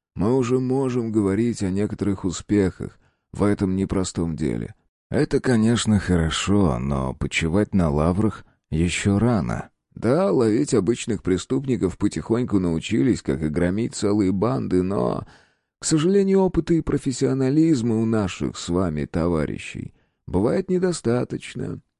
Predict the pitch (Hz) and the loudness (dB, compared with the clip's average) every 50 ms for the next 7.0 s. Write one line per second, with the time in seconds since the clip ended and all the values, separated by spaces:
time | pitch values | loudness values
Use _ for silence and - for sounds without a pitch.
0 | _ _ - 73 78 - - 98 92 92 92 95 87 82 80 80 69 - - 76 | _ _ -10 -8 -6 -2 0 0 2 2 2 2 0 0 0 0 0 0 0 0
1 | 78 78 - - 67 64 62 - - 60 - - 69 71 73 73 76 85 101 117 | 0 0 -2 -2 -2 -2 -2 -4 -4 -4 -4 -4 -4 -4 -2 -2 -2 -2 -2 -2
2 | 127 139 143 151 156 151 160 160 170 160 143 104 85 85 87 85 95 92 101 104 | -2 -2 -2 -2 -2 0 0 0 -2 -2 -4 -4 -2 -2 0 0 0 -2 -2 -2
3 | 107 101 73 71 67 67 65 - - - - _ _ _ _ _ _ _ _ _ | -2 -2 -2 -2 -4 -4 -6 -8 -10 -12 -14 _ _ _ _ _ _ _ _ _
4 | _ _ - - 98 131 156 160 160 170 170 165 170 175 175 165 143 127 135 127 | _ _ -4 -2 0 0 2 2 0 0 2 2 2 2 2 2 2 2 0 0
5 | 117 - - 120 113 117 120 110 - 107 107 104 110 113 131 139 135 120 113 - | 0 0 -2 0 2 2 2 2 2 0 0 0 0 2 2 4 4 2 2 2
6 | - 101 - - 117 113 110 110 117 127 123 101 87 - - 67 - - - | 0 -2 0 2 4 4 6 6 6 6 4 2 0 -2 -4 -6 -6 -6 -10